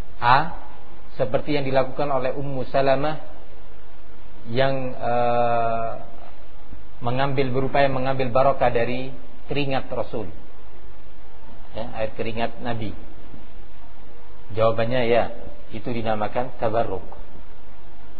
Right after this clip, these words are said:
Nah, upaya untuk mengais atau mendapatkan barokah. Yang kedua, apa yang dilakukan oleh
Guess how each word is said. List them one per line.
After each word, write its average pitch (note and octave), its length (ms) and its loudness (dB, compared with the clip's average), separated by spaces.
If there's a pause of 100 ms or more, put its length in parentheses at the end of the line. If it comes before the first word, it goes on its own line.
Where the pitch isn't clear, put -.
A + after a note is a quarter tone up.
(360)
Nah, G2 320 0 (240)
upaya B2 400 4
untuk A#2 400 0 (360)
mengais B2+ 520 2
atau B2 240 2
mendapatkan B2 720 0 (160)
barokah. G#2+ 440 2 (1500)
Yang C#3+ 320 2
kedua, F3 560 6 (1400)
apa C#3 240 4
yang D3+ 80 2
dilakukan E3 560 4
oleh D#3 440 4